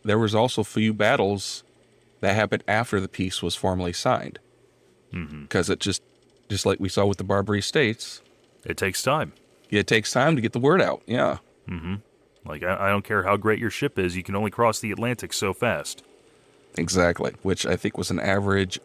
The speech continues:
Speaker 1: of eight knots, eight to twelve knots, something like that. So not very fast.
Speaker 2: All right.
Speaker 1: You're looking something up.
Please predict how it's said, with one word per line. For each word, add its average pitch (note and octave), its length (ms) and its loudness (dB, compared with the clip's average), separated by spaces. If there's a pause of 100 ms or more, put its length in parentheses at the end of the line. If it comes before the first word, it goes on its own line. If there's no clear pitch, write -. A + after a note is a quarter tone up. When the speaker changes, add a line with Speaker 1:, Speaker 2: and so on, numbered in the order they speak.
Speaker 1:
of C2 1000 -4 (800)
eight G2 220 2
knots, - 500 0 (880)
eight G#2+ 160 0
to G2+ 80 -8
twelve G#2+ 300 0
knots, A2 280 0
something G#2 300 -2
like A2+ 160 0
that. B2 220 -2 (880)
So F#2+ 100 2
not A#2 180 2
very C3+ 180 2
fast. G2 440 0 (840)
Speaker 2:
All E2 280 -4
right. D2 320 -10 (600)
Speaker 1:
You're F#2 120 4
looking F#2+ 200 4
something F2+ 240 0
up. F2+ 100 -4